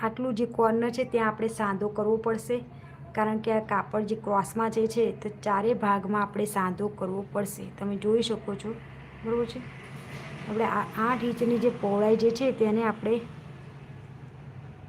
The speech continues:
સીધી લાઈન દોરી દઈશું આ રીતે. હવે આપણે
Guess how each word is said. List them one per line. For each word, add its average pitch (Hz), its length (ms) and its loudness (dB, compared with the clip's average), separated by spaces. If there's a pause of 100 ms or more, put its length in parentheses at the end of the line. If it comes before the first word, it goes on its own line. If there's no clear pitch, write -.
(880)
સીધી 220 380 -2
લાઈન 220 280 4
દોરી 196 260 0
દઈશું 226 360 4
આ 226 40 4
રીતે. 220 280 0 (1600)
હવે 214 200 0
આપણે 220 400 2